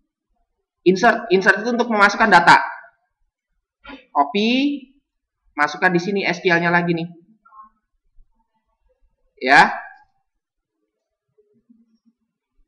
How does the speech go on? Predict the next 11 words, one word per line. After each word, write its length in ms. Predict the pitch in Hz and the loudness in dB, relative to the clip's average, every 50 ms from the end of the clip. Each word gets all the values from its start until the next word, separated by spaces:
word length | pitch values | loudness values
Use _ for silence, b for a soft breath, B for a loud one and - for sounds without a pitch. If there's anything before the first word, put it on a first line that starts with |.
| _ _ _ _ _ - | _ _ _ _ _ 2
Jangan 240 | 175 185 190 190 - | 4 6 6 6 6
pakai 400 | 208 202 202 214 196 190 - - | 4 4 6 4 4 4 2 0
ngikutin 400 | 202 202 208 214 214 214 208 185 | -2 -2 -2 0 2 2 2 2
enter 160 | 214 220 247 | 2 2 2
ya, 160 | 226 208 208 | 2 2 2
ini 160 | 208 208 233 220 | 2 0 0 0
tadi 240 | - 196 202 - | 0 2 2 0
supaya 320 | - - - 202 190 180 185 | -2 -2 0 2 2 4 4
Anda 160 | 185 180 175 | 2 0 0
kelihatan 480 | 190 190 190 190 185 190 190 175 143 | 2 2 2 4 4 2 2 2 -2
nih. 20 | 135 | -6